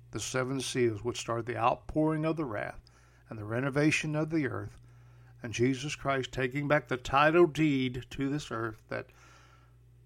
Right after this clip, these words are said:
that man gave up in the garden through Adam and Eve. So we go back to the Old Testament. We keep in mind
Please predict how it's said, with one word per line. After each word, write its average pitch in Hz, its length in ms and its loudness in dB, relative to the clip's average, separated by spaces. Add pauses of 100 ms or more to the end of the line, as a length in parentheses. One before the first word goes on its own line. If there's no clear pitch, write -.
(360)
that 123 180 -2 (160)
man 143 420 2
gave 147 260 4
up 123 200 4
in 120 80 -6
the 127 60 -6
garden 110 400 -4 (200)
through 113 220 -4
Adam 113 300 -10
and 117 100 -14
Eve. 151 380 -14 (1600)
So 285 360 4 (800)
we 147 120 -2
go 156 120 8
back 185 340 6 (1300)
to 143 120 -6
the 139 120 2
Old 139 200 0
Testament. - 480 -12 (1800)
We - 60 -8
keep 123 200 0
in 143 80 -2
mind 117 420 2